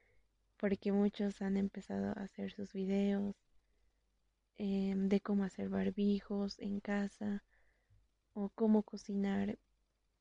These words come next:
mm, sin gastar mucho dinero. Incluso cómo sobrevivir a la cuarentena para que no estés aburrido. Y un sinfín de cosas que han hecho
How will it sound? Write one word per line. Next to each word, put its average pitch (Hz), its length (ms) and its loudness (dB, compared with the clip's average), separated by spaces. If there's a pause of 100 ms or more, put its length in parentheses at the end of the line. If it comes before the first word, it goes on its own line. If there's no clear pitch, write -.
(120)
mm, 214 380 0
sin 202 420 2
gastar 196 320 -4
mucho 196 260 -8
dinero. 208 720 4 (2250)
Incluso 226 520 4
cómo 220 260 4
sobrevivir 208 720 4
a 208 80 2
la 202 160 0
cuarentena 202 840 -2
para 208 240 -6
que - 140 -4
no 202 100 4
estés - 260 -8
aburrido. 226 580 6 (1200)
Y 226 200 6
un 262 180 8
sinfín 226 440 2
de 202 100 2
cosas 202 540 -2 (840)
que 220 140 2
han 208 140 10
hecho 208 240 4